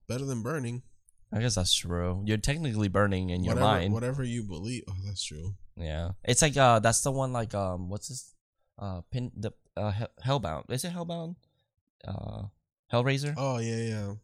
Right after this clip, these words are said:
Speaker 1: That's
Speaker 2: Uh, the
Speaker 1: like
Speaker 2: second one.
Speaker 1: Yeah, yeah,
Speaker 2: That
Speaker 1: yeah.
Speaker 2: is kinda like that, where it's like you, you go,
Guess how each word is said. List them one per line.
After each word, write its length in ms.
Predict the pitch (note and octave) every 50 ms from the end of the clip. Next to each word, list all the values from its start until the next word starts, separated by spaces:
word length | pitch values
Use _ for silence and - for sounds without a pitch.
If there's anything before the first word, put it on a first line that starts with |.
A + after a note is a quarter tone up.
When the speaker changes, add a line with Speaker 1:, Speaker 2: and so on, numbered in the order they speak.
| _ G#2+
Speaker 1:
That's 280 | G#2 G#2+ G#2 F#2 F#2+
Speaker 2:
Uh, 20 | -
the 60 | G#2
Speaker 1:
like 40 | F#2
Speaker 2:
second 300 | - A#2 A#2 A2 A2 F#2+
one. 240 | F2 E2 E2+ F2 F#2
Speaker 1:
Yeah, 120 | G#2 A2 A2
yeah, 240 | G#2+ G#2 G2 F#2
Speaker 2:
That 80 | F#2 G2+
Speaker 1:
yeah. 40 | G2+
Speaker 2:
is 120 | G#2 - -
kinda 160 | A#2 A2 G2+
like 220 | F#2+ G2 G2+ F2+
that, 160 | - F2+ F2
where 80 | F2 F2
it's 80 | F2+ -
like 100 | G2+ F#2
you, 360 | F2+ F#2+ F#2+ F#2+ F#2+ F#2+ F#2 - _ -
you 320 | - G2 G2+ G2+ G2+ G2 G2 - - _ _ - - -
go, 140 | F2 -